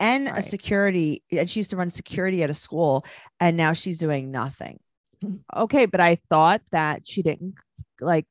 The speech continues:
Speaker 2: come out to her parents, really. It wasn't accepted.
Speaker 1: What do you mean?
Speaker 2: Like, she had said she lived in a very conservative area.
Speaker 1: Yeah.
Speaker 2: She never spoke to her parents about being gay,
Speaker 1: Right.
Speaker 2: nothing.
Speaker 1: So
Speaker 2: So now
Speaker 1: this
Speaker 2: she's
Speaker 1: is
Speaker 2: talking to her mother about
Speaker 1: Right.
Speaker 2: it.
Speaker 1: So now I guess she came out with this relationship. So now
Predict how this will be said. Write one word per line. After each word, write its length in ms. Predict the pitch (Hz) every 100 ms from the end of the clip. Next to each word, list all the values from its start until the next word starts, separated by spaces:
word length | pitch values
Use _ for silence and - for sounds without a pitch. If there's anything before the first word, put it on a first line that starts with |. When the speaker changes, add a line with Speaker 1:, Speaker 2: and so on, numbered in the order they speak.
| -
Speaker 2:
come 180 | 190 165
out 220 | 160 190
to 60 | 190
her 120 | 151
parents, 420 | - 214 247 233
really. 160 | 277 269
It 80 | 170
wasn't 240 | 180 170
accepted. 680 | 139 - 180 - 302 320 339 330 _ _ _ _ _ _ _
Speaker 1:
What 100 | 170
do 60 | 160
you 60 |
mean? 200 | 147 147 - _ _ - - -
Speaker 2:
Like, 160 | 208
she 220 | - 277 277
had 260 | 320 294
said 260 | - 190 180
she 80 | 196
lived 140 | 175
in 60 | 165
a 40 |
very 220 | 151 165
conservative 540 | 208 208 175 165 220 214
area. 260 | 151 156
Speaker 1:
Yeah. 160 | 170 123
Speaker 2:
She 60 | 156
never 220 | 156 196
spoke 280 | - 180 175
to 80 | 196
her 80 |
parents 360 | 175 170 151 160
about 360 | 170 139 139 - _ -
being 280 | 165 165
gay, 320 | 156 151 147 147
Speaker 1:
Right. 100 | 156
Speaker 2:
nothing. 480 | 156 151 104 90 - _
Speaker 1:
So 160 | -
Speaker 2:
So 20 | 190
now 140 | 196
Speaker 1:
this 100 | 202
Speaker 2:
she's 140 | 240 202
Speaker 1:
is 40 |
Speaker 2:
talking 320 | 202 180 202
to 100 | 202
her 120 | 214
mother 340 | 262 508 508 185
about 200 | 160 185
Speaker 1:
Right. 180 | 175 -
Speaker 2:
it. 40 |
Speaker 1:
So 120 | -
now 240 | 160 156 151
I 80 | 151
guess 140 | 147
she 120 | -
came 200 | - 151
out 100 | 143
with 140 | 139 -
this 180 | 139
relationship. 600 | 143 139 147 - 139 127 -
So 100 |
now 60 | 165